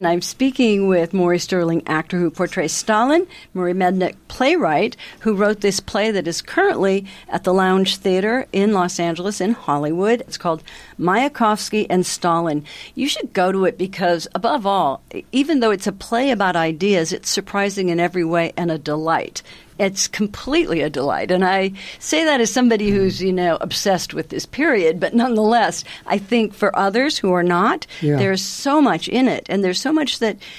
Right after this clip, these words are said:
Speaker 1: people will learn in a way because of the way that you play it, including, and I wanna go back to Stalin, because his raison d'etre, his reason for being, was to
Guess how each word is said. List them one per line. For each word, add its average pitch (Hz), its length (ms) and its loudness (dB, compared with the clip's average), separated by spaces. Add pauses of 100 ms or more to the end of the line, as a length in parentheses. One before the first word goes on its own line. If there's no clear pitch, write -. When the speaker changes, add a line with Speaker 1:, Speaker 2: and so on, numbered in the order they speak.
(140)
Speaker 1:
people 262 280 -6
will 220 220 0
learn 262 380 2
in 262 220 0
a 254 60 0
way 247 180 0
because 233 360 -4
of 226 80 -4
the 202 80 -6
way 202 180 -2
that 202 140 -4
you 196 140 -6
play 214 240 -2
it, 190 60 -6 (280)
including, 285 640 2
and 214 80 0
I 214 60 2
wanna 262 220 2
go 226 100 0
back 214 260 -2
to 196 140 -2
Stalin, 196 580 0 (300)
because 175 260 -4
his 185 220 2
raison 185 380 0
d'etre, 180 360 0
his 156 240 -4
reason 190 380 0
for 175 140 -2
being, 170 340 0
was 160 240 -4
to 170 320 -2